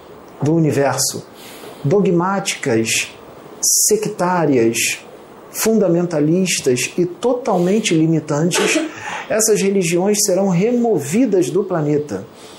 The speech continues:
E aqui haverá apenas a consciência do espírito imortal, do espírito que foi criado simples e ignorante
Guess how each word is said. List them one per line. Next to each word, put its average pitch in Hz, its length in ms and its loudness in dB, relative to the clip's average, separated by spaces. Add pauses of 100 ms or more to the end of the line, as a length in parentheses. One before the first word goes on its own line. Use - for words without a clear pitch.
(120)
E 180 80 2
aqui 202 500 0 (280)
haverá 170 420 2
apenas 196 640 0
a 170 60 2
consciência 214 840 0
do 165 120 2
espírito 208 540 0
imortal, 135 760 0 (2750)
do 165 120 2
espírito 185 1000 2 (340)
que 185 120 0
foi 185 220 0
criado 180 580 2 (140)
simples 226 380 2
e 190 80 2
ignorante 185 880 0